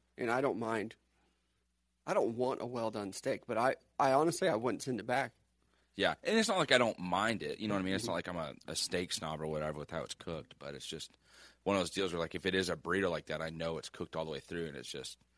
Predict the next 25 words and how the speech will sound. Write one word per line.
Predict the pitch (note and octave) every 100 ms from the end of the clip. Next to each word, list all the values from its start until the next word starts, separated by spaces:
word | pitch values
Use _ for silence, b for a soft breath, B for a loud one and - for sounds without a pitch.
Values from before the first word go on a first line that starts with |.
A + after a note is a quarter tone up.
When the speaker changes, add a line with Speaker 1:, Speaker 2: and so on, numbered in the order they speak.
| _ _ _ _ _
Speaker 2:
you | -
know, | E2
sometimes | D#2+ F#2+ F#2 E2+
it | E2
gets | F2 -
real | E2+ E2
hard | - E2 E2+
and | D#2+
it's | -
kinda | E2+ E2
crusty, | - E2 -
Speaker 1:
Chicken | G3+ C4
Speaker 2:
and | A3+
I |
Speaker 1:
makes | G3
Speaker 2:
just, |
Speaker 1:
me | G3
Speaker 2:
I |
don't | C#3 A2+
Speaker 1:
nervous | - E3
Speaker 2:
like | D#2+
Speaker 1:
at |
Speaker 2:
that. | E2
Speaker 1:
places, | G#2+ - -
though. | - G1+